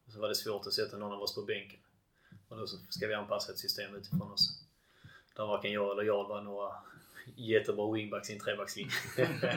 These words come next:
Eh, så det är väl... Ja, det är väl den sämsta i så fall som jag får säga. Sen bästa är svår också. Jag är väldigt glad för Agim.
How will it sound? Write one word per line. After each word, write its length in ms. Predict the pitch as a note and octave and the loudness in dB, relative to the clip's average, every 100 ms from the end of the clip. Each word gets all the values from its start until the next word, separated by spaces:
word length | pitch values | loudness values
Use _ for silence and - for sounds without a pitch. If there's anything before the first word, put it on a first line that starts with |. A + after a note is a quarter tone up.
| - G3 E3+ G3 - - - - | 2 2 4 4 2 -2 -12 -6
Eh, 960 | A#2 A2 G#2+ A2 A2 A2 A2 A2 G#2+ G#2+ | 0 4 4 4 4 2 2 2 2 4
så 140 | - A#2+ | 4 8
det 100 | A#2+ | 8
är 60 | |
väl... 340 | A2+ A2 A2+ - - - _ - - - - - | 8 6 4 2 -4 -8 _ -20 -20 -20 -20 -2
Ja, 120 | A#2+ | 4
det 80 | A#2 | 6
är 40 | |
väl 140 | A2 G#2+ | 6 6
den 80 | G#2 | 4
sämsta 400 | - G2+ - - | 2 0 0 4
i 40 | |
så 160 | A2 G2+ | 4 4
fall 160 | G#2 | -4
som 140 | - G2+ | -4 -10
jag 100 | - | -10
får 80 | - | -4
säga. 220 | G2+ - - _ - - - - - - _ _ _ _ | -4 -4 -12 _ -20 -20 -16 -14 -16 -18 _ _ _ _
Sen 280 | - D#3 C#3 | 2 4 8
bästa 440 | D#3 D3+ - C3+ C3 | 10 10 10 12 12
är 80 | |
svår 460 | B2+ - C#3+ B2+ C3+ | 10 10 12 12 12
också. 200 | B2+ B2 | 12 8
Jag 240 | B2 B2+ | 8 6
är 40 | B2 | 8
väldigt 240 | C#3+ B2 | 8 10
glad 220 | C3 A#2+ | 12 12
för 140 | A#2+ A#2 | 12 8
Agim. 300 | G#2+ G2 | 8 2